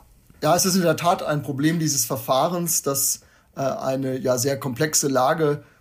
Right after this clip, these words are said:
äh, durch das Nadelöhr der Völkermordkonvention hindurch muss, weil nur für Völkermord eine Zuständigkeit des Internationalen Gerichtshofs begründet ist. Äh, und das, äh, macht eigentlich die Hauptproblematik des Verfahrens aus, sodass viele Dinge, die man sozusagen im allgemeinen Verständnis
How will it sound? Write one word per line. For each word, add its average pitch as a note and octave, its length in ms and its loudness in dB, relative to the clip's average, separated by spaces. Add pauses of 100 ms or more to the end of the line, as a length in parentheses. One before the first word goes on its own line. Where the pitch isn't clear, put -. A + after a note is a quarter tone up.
(100)
äh, B2+ 180 -4
durch C3 200 -4
das C#3 160 0
Nadelöhr D3 640 2
der C3 220 2
Völkermordkonvention C3 1040 -2
hindurch C3+ 420 -4
muss, D#3+ 400 -2
weil C3+ 280 2
nur D3+ 260 0
für C#3+ 180 -2
Völkermord C#3 760 -2
eine C3+ 320 -6
Zuständigkeit C3 800 -4
des B2 160 -6
Internationalen B2+ 560 -4
Gerichtshofs C3 600 -4
begründet D3+ 480 -2
ist. - 280 -8 (560)
Äh, C3 60 -8
und B2 240 -2
das, - 260 2
äh, C3 100 0
macht B2+ 280 0
eigentlich C3 220 -8
die - 60 -6
Hauptproblematik B2+ 760 -4
des - 140 -2
Verfahrens C3 520 -2
aus, D3 380 0
sodass C3 260 -4
viele D#3+ 280 0
Dinge, F3 300 4
die D3 320 -2 (540)
man D3 160 -2
sozusagen D3 460 2
im D3+ 80 0
allgemeinen D3+ 440 2
Verständnis D#3 920 0